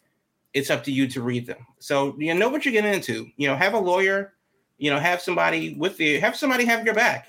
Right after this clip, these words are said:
because this shit is not, they're not fucking around. And they will use every wording of that letter, every period, every, every instance, you know, that they can to get what they want. So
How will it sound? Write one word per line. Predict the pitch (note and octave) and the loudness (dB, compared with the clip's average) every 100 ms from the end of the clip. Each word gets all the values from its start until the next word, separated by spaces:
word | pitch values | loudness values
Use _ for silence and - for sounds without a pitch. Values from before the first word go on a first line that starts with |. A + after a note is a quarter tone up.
| _ | _
because | D3+ F3 D#3 D#3+ | -6 0 0 0
this | F#3 | -2
shit | A3 | 0
is | F#3+ | 0
not, | F#3 F#3 F3 E3+ | 2 0 0 0
they're | G#3+ | 0
not | B3 | 2
fucking | G3+ | 0
around. | E3+ F3 A#2+ - _ _ _ - - _ - | 0 0 0 -4 _ _ _ -20 -20 _ 0
And | D#3 | 2
they | D3+ F#3+ | 4 4
will | F#3 | 4
use | E3 G3 F#3 F3 | 0 0 -2 2
every | E3+ E3+ F3 D#3+ D3+ - | 0 2 0 -2 -6 -6
wording | C3+ E3+ D3+ C3 C3+ | 0 2 4 2 2
of | D3 D3 | 0 2
that | D3+ C#3+ | 2 4
letter, | B2+ A#2 B2+ _ _ - | 2 2 -6 _ _ 0
every | D3 C#3 | 0 2
period, | B2 F#3 F3+ F3+ | 2 2 4 2
every, | C#3 C3+ C3 B2+ B2+ - _ _ _ _ _ - | 2 2 2 0 -4 -8 _ _ _ _ _ -2
every | C#3+ D#3+ E3 D3+ - | 0 2 0 -2 0
instance, | D#3 F3 F#3+ F3 F3 D#3 | 0 0 -2 -4 -6 -2
you | D3 | -2
know, | |
that | C#3 C#3+ | 0 -2
they | C#3+ | -2
can | E3+ D3+ C3 B2+ | 2 4 4 2
to | B2 C3+ | 0 -2
get | C3 D#3 C#3+ | 0 0 0
what | C3+ | 0
they | D3 C#3 | 2 2
want. | C3 A2+ - | 2 0 -4
So | - C#3 C3 B2 | -4 0 0 0